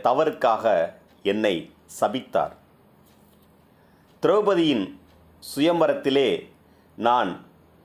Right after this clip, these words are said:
தேரோட்டியின் மகன் என்பதற்காக நான் அவமானப்படுத்தப்பட்டேன்.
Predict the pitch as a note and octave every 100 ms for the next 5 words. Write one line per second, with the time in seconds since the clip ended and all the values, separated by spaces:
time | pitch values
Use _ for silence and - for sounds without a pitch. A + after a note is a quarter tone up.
0 | _ _ _ _ - C3+ E3+ F#3+ F#3 F3+
1 | F3 D#3+ B2 B2+ A#2+ E2+ - - A2 A#2+
2 | B2 A#2 G#2+ - A2+ A2+ B2+ F#2+ D#2+ -
3 | _ _ _ _ - G2+ G#2 F2+ F2 -
4 | _ _ _ _ _ _ - B2 C3 C#3+
5 | C#3 C#3 - G#2 - - - F#2+ - D#2